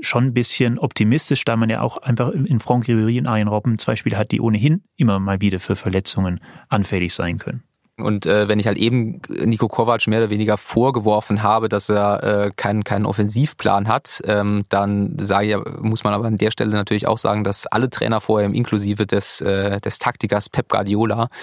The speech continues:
Speaker 2: halt immer die mehr oder weniger einfache Offensivoption hatten, einen Flankenwechsel auf, auf die Seite und dann schicke ich Ribéry oder Robben ins Eins gegen Eins und dann kommt schon irgendwas dabei raus.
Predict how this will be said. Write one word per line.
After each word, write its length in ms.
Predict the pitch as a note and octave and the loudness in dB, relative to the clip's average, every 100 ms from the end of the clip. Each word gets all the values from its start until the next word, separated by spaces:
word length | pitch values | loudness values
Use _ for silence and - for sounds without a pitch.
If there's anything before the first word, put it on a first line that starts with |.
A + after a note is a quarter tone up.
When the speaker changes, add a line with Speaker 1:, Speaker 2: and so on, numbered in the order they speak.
| - | -6
Speaker 2:
halt 140 | F#2+ G2+ - | -4 -4 2
immer 420 | D3 F3 B2 A#2 - | 4 4 4 0 -2
die 200 | G#2+ G#2 | 0 2
mehr 160 | G2+ G#2+ | 2 2
oder 140 | A#2 | 2
weniger 360 | A2 A2+ G2+ - | 0 0 0 0
einfache 560 | G#2+ D3 - A#2+ A#2 | 0 0 -2 0 0
Offensivoption 880 | A2 G#2+ G#2 C3+ - - - G2+ G#2 | 0 0 0 -2 -2 -2 0 2 2
hatten, 320 | G#2+ - C3+ D3+ - - | 0 0 0 0 -6 -8
einen 480 | - G#2 A2 A2+ A#2 | -2 0 2 0 -2
Flankenwechsel 920 | - - A#2 - A#2 B2 - A#2+ A#2 A#2+ | -4 -2 0 0 0 0 0 2 2 2
auf, 400 | A2 G#2+ - - | 2 0 -4 -4
auf 180 | A2 - | -2 0
die 120 | G#2+ | 2
Seite 500 | G#2 A2+ - D3+ D3 | 2 2 2 2 2
und 180 | A2+ G#2 | 0 0
dann 160 | A2 | 0
schicke 240 | - - A2 | -2 -2 -2
ich 260 | - - | -2 -4
Ribéry 420 | - A2+ G#2+ G#2+ B2 | -2 0 0 0 2
oder 160 | A#2 | 2
Robben 320 | G#2 G#2+ - | 2 2 0
ins 160 | A#2+ G2+ | -2 0
Eins 240 | F#2+ G#2+ | 0 0
gegen 180 | - G#2+ | 0 0
Eins 440 | G#2+ G#2 C#3+ - - - - - | 0 0 0 -2 -6 -10 -20 -4
und 160 | B2 A2+ | -2 0
dann 140 | A2+ | 0
kommt 200 | - C3 | 0 0
schon 140 | B2 | 0
irgendwas 380 | A2+ B2 A#2 A2 | 0 0 0 -2
dabei 220 | - G2+ | 0 0
raus. 340 | G2+ A#2 G#2 | 2 2 0